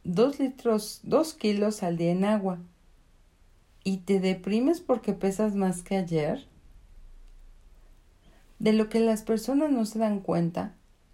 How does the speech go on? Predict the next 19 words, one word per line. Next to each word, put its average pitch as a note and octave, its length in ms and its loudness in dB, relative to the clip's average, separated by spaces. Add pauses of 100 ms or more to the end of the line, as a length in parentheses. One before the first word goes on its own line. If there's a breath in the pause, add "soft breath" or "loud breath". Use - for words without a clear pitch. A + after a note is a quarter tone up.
es G#3 220 2
de A#3 120 -2
que G3+ 200 -2
una B3+ 280 2
vez G#3+ 240 0
iniciado F#3 560 -2
un G#3 120 0
programa F3+ 500 -2
de F3+ 120 0
manipulación E3+ 880 0
alimenticio, F#3+ 1000 -2
alimenticio, E3+ 880 -2 (540 soft breath)
sí - 460 -4
priorizan F3 720 0
comer. F3 480 -2 (1400)
Hashtag F3+ 580 -2 (240)
comida D#3 460 -4
real, D3+ 440 -4 (640 soft breath)
ingiriendo, B3+ 720 0